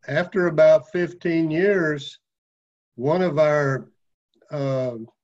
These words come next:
I was in a, a club that had a past district governor that understood that stuff, and he informed me,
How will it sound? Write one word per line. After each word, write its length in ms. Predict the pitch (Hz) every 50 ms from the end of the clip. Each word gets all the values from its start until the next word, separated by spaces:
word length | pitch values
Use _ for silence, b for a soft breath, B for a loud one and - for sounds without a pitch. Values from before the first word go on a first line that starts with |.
| _ _ _ _ _ _ _ _ _ _ _ _ _ _ _ _ _ _ _ _ _ _ -
I 120 | 135 147
was 280 | 156 160 151 139 135 151
in 180 | 156 160 160 151
a, 280 | 151 143 131 123 113 110 - - -
a 140 | 135 127 123
club 500 | - _ - 156 156 165 160 156 143 131
that 180 | 123 123 113 -
had 220 | 156 151 147 139
a 60 | 131 -
past 460 | - - 156 151 151 147 143 143 151
district 420 | 151 151 143 143 - 127 110 110
governor 480 | 120 143 160 185 185 170 147 131 131 123
that 220 | 127 127 117 120
understood 680 | 135 143 151 147 131 117 - - - - 165 180 175 151
that 180 | 135 123 117 -
stuff, 420 | - - 139 135 143 147 139 -
and 160 | 127 110 110 - _ _ _ _ _ _ _ _ _ -
he 140 | 170 180 185
informed 580 | 185 165 139 131 - 151 147 156 156 151 151 151
me, 340 | 156 160 160 160 143 127